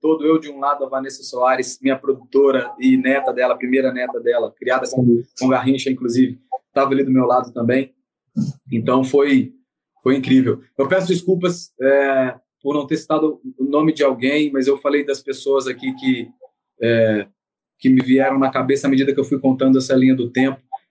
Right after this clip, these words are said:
Speaker 1: Mas todo mundo que, que tá assistindo, que, que assistiu ou que compartilha comigo, sabe o carinho que eu tenho com cada um, com cada uma das pessoas.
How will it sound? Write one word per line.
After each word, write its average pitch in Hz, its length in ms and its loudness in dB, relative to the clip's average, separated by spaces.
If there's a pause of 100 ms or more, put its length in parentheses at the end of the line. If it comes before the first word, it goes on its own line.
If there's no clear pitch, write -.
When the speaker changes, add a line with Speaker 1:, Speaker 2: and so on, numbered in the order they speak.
Speaker 1:
Mas 143 220 -2
todo 170 220 2
mundo 160 280 4
que, 139 400 0
que 135 120 -2 (160)
tá 151 140 -2
assistindo, 143 580 -2 (260)
que, 139 300 -6 (300)
que 151 60 -2
assistiu 147 640 0
ou 147 200 2
que - 80 -20
compartilha 139 520 0
comigo, 135 280 2
sabe 139 260 -2
o 135 60 -2
carinho 135 360 0
que 131 80 -4
eu 131 60 0
tenho 131 240 0
com 127 140 -8
cada 123 260 -2
um, 120 220 -10
com - 120 -20
cada 117 240 -6
uma 117 140 -12
das 110 140 -10
pessoas. - 640 -18